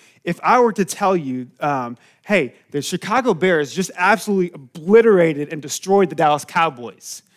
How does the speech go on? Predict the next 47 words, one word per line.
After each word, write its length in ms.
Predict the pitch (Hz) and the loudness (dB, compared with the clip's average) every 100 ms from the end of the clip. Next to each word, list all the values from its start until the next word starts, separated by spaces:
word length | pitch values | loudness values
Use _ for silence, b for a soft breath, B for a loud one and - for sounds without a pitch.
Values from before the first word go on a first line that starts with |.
| _ _ _ - | _ _ _ -4
right? 200 | 170 - | -2 4
What 300 | 214 294 269 | 4 4 4
would 240 | 247 180 | 0 2
you 100 | 220 | 0
think? 600 | 214 - 208 101 - - _ _ _ _ _ _ _ | -2 -2 -4 -4 -12 -20 _ _ _ _ _ _ _
Most 220 | 170 240 | 0 2
of 40 | 240 | 4
y'all 100 | 214 | 2
think 120 | 202 | 2
it 40 | |
was 80 | 165 | -2
like, 120 | 135 | -4
"Nah, 140 | 127 123 | -4 -6
that 60 | |
ain't 140 | 127 117 | -6 -10
gonna 140 | 113 | -16
happen. 320 | 110 113 131 123 _ _ _ | -18 -20 -20 -20 _ _ _
We 60 | 185 | -4
ain't 100 | 139 | -2
gonna 100 | 139 | -6
lose 100 | 127 | -8
to 60 | |
the 60 | 113 | -8
Bears." 400 | 127 143 160 - b b - | -4 -4 -4 -12 b b 0
Um, 680 | 170 180 160 135 107 117 - - | 4 6 4 0 -6 -14 -6 0
but, 160 | 233 | 2
but, 160 | 226 220 | 4 2
but 120 | 247 | 2
when 140 | 220 254 | 4 2
you, 80 | 262 | 4
when 120 | 233 | 2
I 120 | 233 | 2
say 340 | - 269 320 | 2 2 2
that, 380 | 214 156 131 - b b _ | 2 0 -2 -6 b b _
uh, 180 | 185 180 - _ 202 | 0 0 -4 _ 0
I'm 140 | 208 | 4
not 260 | 269 262 214 | 4 4 4
literally 500 | 208 262 269 247 214 | 4 6 6 4 2
saying 760 | - - 240 254 196 151 156 b b | -2 0 2 2 0 -2 -6 b b
that, 420 | - 196 185 - - | 2 2 2 -6 0
like, 200 | 202 196 | 0 2
all 220 | 190 240 | 4 6
the 100 | 277 | 6
Cowboys 420 | - 247 254 254 247 | 4 4 6 6 4
are 80 | |
dead, 400 | 220 277 254 165 - b b _ _ _ _ _ | 6 6 4 0 -14 b b _ _ _ _ _
right? 320 | - 214 311 | 2 6 6